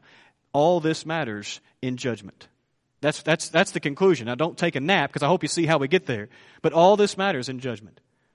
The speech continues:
But number one, I want you to see that Jesus speaks of the coming. Did you notice how he began his words in verse thirty-four?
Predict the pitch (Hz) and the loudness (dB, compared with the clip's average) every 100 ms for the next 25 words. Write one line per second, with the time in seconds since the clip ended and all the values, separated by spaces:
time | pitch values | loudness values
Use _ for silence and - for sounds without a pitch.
0 | _ - 208 240 226 190 147 117 - _ | _ -4 2 4 4 2 -2 -4 -14 _
1 | _ _ _ - 180 254 - 254 202 175 | _ _ _ -2 2 2 0 0 2 2
2 | 170 151 190 208 185 - 190 190 - 143 | 2 -2 -2 -2 -4 -2 -2 -2 -4 -4
3 | 143 - 127 107 117 _ _ _ _ _ | -4 -4 -6 -8 -16 _ _ _ _ _
4 | - - 196 220 269 320 285 226 240 202 | -10 -6 -2 2 2 4 4 4 2 0
5 | 185 220 165 147 151 - - 185 170 180 | 2 2 0 -2 -4 -12 4 4 4 2
6 | 196 156 127 - - _ _ _ 170 165 | 4 4 0 -6 -16 _ _ _ 0 2
7 | 180 - 190 175 160 160 117 117 | 2 2 0 0 -2 -2 -2 -8